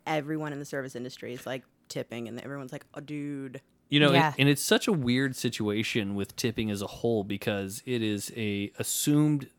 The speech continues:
Speaker 2: you know, like, you go to a restaurant, you're gonna have to tip, but then there's a lot of people who just don't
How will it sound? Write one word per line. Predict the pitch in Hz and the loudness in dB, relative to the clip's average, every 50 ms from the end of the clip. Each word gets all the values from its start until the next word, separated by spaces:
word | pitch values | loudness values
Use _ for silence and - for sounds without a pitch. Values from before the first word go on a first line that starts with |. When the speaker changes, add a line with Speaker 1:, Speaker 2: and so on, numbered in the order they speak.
| _ _ _ _ _ _ - | _ _ _ _ _ _ -2
Speaker 2:
you | 131 | 0
know, | 113 101 98 98 | 0 0 0 0
like, | 101 104 104 101 98 98 98 101 | -2 -2 0 0 0 0 0 0
you | 107 110 | 2 6
go | 113 113 | 6 8
to | 107 | 8
a | 101 | 6
restaurant, | 101 104 107 - - 110 101 98 | 6 4 2 2 0 -2 -2 0
you're | 101 101 | 0 -2
gonna | 101 98 | -2 -2
have | 92 92 - | -2 -4 -6
to | 98 | -6
tip, | 95 - 147 127 101 95 - _ - - - - - - _ - | -4 0 0 0 0 -2 -6 _ -20 -20 -20 -20 -20 -8 _ 2
but | 117 107 | 2 4
then | - 120 117 | 4 2 2
there's | 117 113 107 | 2 0 0
a | 110 | -2
lot | 107 110 120 131 139 139 131 | -2 0 0 2 0 0 0
of | 117 | 0
people | 123 127 123 - 101 104 | -2 -2 -2 -2 -4 -4
who | 110 107 | -4 -4
just | 104 110 101 - | -4 -4 -4 -2
don't | - 120 127 | -2 -4 -4